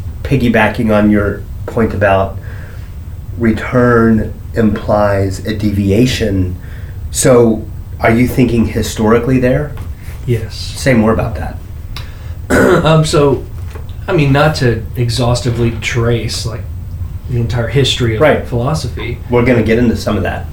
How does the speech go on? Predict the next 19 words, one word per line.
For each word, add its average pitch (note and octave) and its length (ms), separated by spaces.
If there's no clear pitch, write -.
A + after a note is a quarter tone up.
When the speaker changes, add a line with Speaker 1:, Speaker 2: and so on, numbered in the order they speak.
Speaker 2:
Yeah, D#3 360
but C#3 100
just G#3 180
to E3+ 100
point C#3+ 240
out B2+ 280
that, A2+ 220
um, A#2 260
somewhere B2+ 680
along A#2 440
the B2 80
path, A#2+ 340
maybe C3 220
at B2+ 40
various B2 460
points A2 300
along A2+ 400
the A#2 100
path, G2+ 460